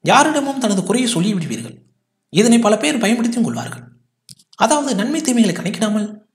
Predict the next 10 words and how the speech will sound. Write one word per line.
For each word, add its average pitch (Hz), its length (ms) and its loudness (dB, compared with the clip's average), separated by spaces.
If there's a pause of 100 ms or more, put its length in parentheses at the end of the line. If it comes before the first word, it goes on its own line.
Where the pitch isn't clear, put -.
பல 233 200 0
விஷயங்களை 254 400 -4
செய்வீர்கள். - 440 -8 (680)
ஏதேனும் 226 420 0
குழப்பம் 262 320 0
ஏற்பட்டவுடன் 214 800 -2 (140)
செய்யும் 285 380 0
வேலைகளை 208 280 2
சரியாக 233 360 -2
முடிக்காமல் 196 600 -2